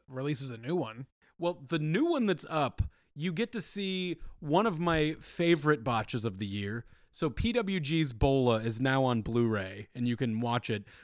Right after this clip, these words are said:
Speaker 2: which means all of these clips of Brody and P C O are going <laughs> around the internet again. And getting to watch P C O try and do that, <laughs> do the senton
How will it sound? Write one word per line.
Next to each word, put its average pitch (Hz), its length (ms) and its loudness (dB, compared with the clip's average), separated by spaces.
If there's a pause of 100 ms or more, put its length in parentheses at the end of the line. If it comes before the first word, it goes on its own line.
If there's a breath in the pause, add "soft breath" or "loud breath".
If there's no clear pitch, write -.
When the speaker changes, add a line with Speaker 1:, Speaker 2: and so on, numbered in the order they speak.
Speaker 2:
which 143 180 -2
means 160 240 2
all 160 360 0
of 156 120 -2
these 147 180 2
clips - 380 -2
of 104 160 -4
Brody 131 440 2
and 113 140 0
P 127 160 2
C 120 260 -2
O 113 140 0
are 107 100 0
going 113 260 0
<laughs> - 20 -2
around 147 300 0
the 151 120 -2
internet 139 380 0
again. 110 380 -6 (420 loud breath)
And 160 240 2
getting 202 240 6
to 202 80 6
watch 170 340 2
P 160 180 0
C 147 240 -2
O 131 360 0 (280 soft breath)
try 160 260 2
and 165 120 2
do 156 160 2
that, 139 240 0
<laughs> - 1120 -14
do 185 200 2
the 165 100 0
senton 160 800 -2